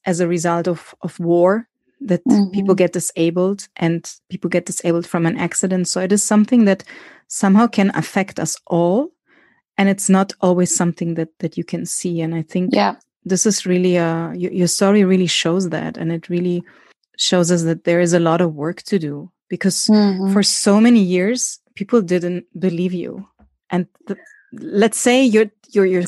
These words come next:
Speaker 1: classmates didn't believe you, or the people on the bus didn't believe you. But I think the doctors didn't believe you. <laughs>
Speaker 2: Yeah, I, I really think that that was the worst part.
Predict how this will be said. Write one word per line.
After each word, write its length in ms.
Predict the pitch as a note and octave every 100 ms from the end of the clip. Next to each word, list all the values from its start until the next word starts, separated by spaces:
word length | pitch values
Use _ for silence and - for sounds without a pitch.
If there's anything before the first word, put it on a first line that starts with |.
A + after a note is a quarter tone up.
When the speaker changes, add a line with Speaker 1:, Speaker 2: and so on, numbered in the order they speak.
| G3+
Speaker 1:
classmates 600 | F#3+ B3 - C4 C4 -
didn't 200 | C4+ C4
believe 300 | B3+ B3+ B3+
you, 220 | B3 B3+ C4
or 100 | E3
the 120 | E3
people 320 | E3 G#3 G3 G3+
on 140 | F#3
the 80 | F3
bus 240 | F3 G3
didn't 260 | - A#3 A3
believe 280 | G#3+ A3 G#3
you. 180 | A3 - _
But 140 | F#3
I 100 | F#3+
think 400 | F3 - G3 - - _ _ _ _
the 100 | G3
doctors 540 | D#3+ G3 C4 - F3+
didn't 260 | - E3+ E3+
believe 300 | E3 D#3+ F2+
you. 200 | - F3 -
<laughs> 40 | - _ _ -
Speaker 2:
Yeah, 540 | G3 G#3 G3 F#3 F3+ -
I, 220 | G3+ A3 -
I 280 | A3 A#3 B3 - -
really 300 | A3 B3+ C4
think 300 | A3 G3+ G3
that 180 | G3 -
that 160 | F3+ F3+
was 220 | F#3 -
the 100 | F3+
worst 380 | E3+ E3+ - -
part. 380 | F3 D#3+ D3+